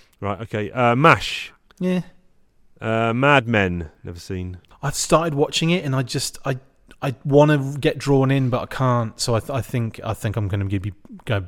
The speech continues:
Speaker 2: bowing out of that one
Speaker 1: Yeah.
Speaker 2: soon.
Speaker 1: Seinfeld.
Speaker 2: Yeah, I don't know.
Speaker 1: I've never seen
Speaker 2: That's,
Speaker 1: it.
Speaker 2: I know some people that think it's the greatest thing on television, and then other people that think it's, it's,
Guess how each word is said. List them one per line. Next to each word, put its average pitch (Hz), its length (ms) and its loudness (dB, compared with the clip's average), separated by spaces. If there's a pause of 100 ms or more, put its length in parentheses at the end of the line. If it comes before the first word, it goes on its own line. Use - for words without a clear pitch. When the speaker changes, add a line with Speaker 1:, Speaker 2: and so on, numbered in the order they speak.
(120)
Speaker 2:
bowing 101 320 4
out 101 160 0
of 92 60 -8
that 95 140 -8
one 95 120 -4
Speaker 1:
Yeah. 90 60 -6
Speaker 2:
soon. 101 340 -6 (220)
Speaker 1:
Seinfeld. 95 840 2 (320)
Speaker 2:
Yeah, 104 640 -6
I 95 60 -8
don't 80 160 -16
know. 69 240 -14
Speaker 1:
I've 117 80 -4
never 107 160 -2
seen 113 140 -6
Speaker 2:
That's, - 300 -4
Speaker 1:
it. - 60 -20 (460)
Speaker 2:
I 170 80 6
know 190 120 8
some 170 200 2
people 135 280 0
that 117 80 -2
think 117 140 -2
it's 107 100 -6
the 113 60 -6
greatest 107 400 -2
thing 104 140 -6
on 92 180 -4
television, 95 600 -2
and 95 120 -4
then 95 120 -4
other 95 160 -4
people 95 320 -8
that 92 100 -8
think 95 180 -10
it's, 95 280 -8
it's, 139 220 -4